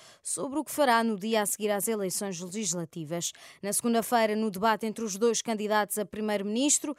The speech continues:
Pedro Nuno Santos disse que viabilizaria um governo de maioria relativa da Aliança Democrática. Avanço e recuos do líder do P S que mereceram resposta do principal opositor.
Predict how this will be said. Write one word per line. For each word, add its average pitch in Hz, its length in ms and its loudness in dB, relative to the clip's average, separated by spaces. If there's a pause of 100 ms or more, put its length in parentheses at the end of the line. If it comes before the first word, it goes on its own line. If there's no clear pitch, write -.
(300)
Pedro 254 280 -2
Nuno 320 260 4
Santos 262 540 0
disse 226 380 -4
que 220 380 -4
viabilizaria 254 840 2
um 254 100 2
governo 226 400 2
de 220 120 -2
maioria 254 520 2
relativa 226 680 0 (300)
da 208 180 2
Aliança 190 480 -2
Democrática. 240 220 2 (1080)
Avanço 220 560 0
e 226 100 -2
recuos 220 480 -4
do 226 180 -4
líder 208 380 -2
do 185 140 -8
P 254 120 4
S 262 320 4
que - 80 -6
mereceram 247 440 2
resposta 233 800 0
do 208 200 -6
principal 220 520 -2
opositor. 208 640 -2